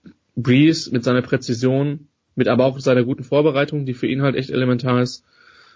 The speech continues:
ähm, ist ein Spieler, der, ich denke, wir sind uns einig, dass das ein, ein Hall of Famer ist.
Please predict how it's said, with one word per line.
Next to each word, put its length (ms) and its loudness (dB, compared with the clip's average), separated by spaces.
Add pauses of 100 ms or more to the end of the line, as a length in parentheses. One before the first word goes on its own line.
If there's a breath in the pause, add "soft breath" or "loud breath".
(160 soft breath)
ähm, 300 2
ist 140 -6
ein 40 -2
Spieler, 460 2 (960)
der, 280 0 (120)
ich 100 -12
denke, 240 0
wir 60 2
sind 120 4
uns 100 2
einig, 260 2
dass 160 -8
das 220 -8
ein, 260 -8 (240)
ein 100 -4
Hall 140 4
of 80 2
Famer 300 2
ist. 240 -8